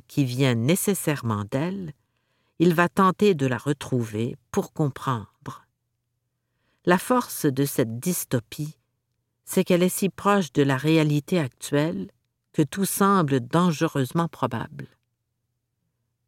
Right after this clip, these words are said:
Captivant et tellement touchant. Libraire, André Bernier. Six, Rose à Lille, Michel Rabagliati,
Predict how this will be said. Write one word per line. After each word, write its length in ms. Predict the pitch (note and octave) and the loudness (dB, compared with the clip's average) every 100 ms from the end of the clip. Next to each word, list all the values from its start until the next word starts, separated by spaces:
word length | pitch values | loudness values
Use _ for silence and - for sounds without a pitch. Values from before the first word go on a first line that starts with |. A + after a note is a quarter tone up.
| _ | _
Captivant 720 | - G3+ _ - E3 B2 A#2+ D#3 _ _ - | 0 0 _ -2 -2 0 -4 -6 _ _ -8
et 100 | B2 _ | -8 _
tellement 380 | G3+ F3+ D#3+ D3 | 2 4 2 0
touchant. 520 | - A#2 - G2 G#2+ C3 _ _ _ _ _ _ _ _ _ _ | -4 -8 -8 -10 -12 -18 _ _ _ _ _ _ _ _ _ _
Libraire, 720 | C#3+ E3 D3 C3+ D3 F3+ - _ _ _ _ _ | 0 2 2 0 0 -4 -16 _ _ _ _ _
André 340 | D3+ F3+ F3 G3+ | 2 2 4 4
Bernier. 520 | E3+ - G#2+ G#2 - _ _ _ _ _ _ _ _ _ _ _ _ _ _ _ _ _ _ _ | 2 0 -4 -6 -6 _ _ _ _ _ _ _ _ _ _ _ _ _ _ _ _ _ _ _
Six, 580 | - - C#3+ - - - _ _ _ _ _ _ _ _ _ _ _ _ | -10 0 0 -2 -10 -14 _ _ _ _ _ _ _ _ _ _ _ _
Rose 500 | - F#3 G3 D#3 C3+ | 0 4 6 6 2
à 80 | A#2+ | -2
Lille, 480 | A#2 C3+ - A#3 - _ _ _ _ _ _ _ D#3+ | -2 -2 -2 -6 -8 _ _ _ _ _ _ _ 0
Michel 480 | E3+ - F3 D#3+ | 0 4 4 4
Rabagliati, 1040 | C3+ C#3+ B2+ B2 A2+ B2+ C3+ - - G#3+ | 4 2 2 0 0 -2 -2 -8 -6 -6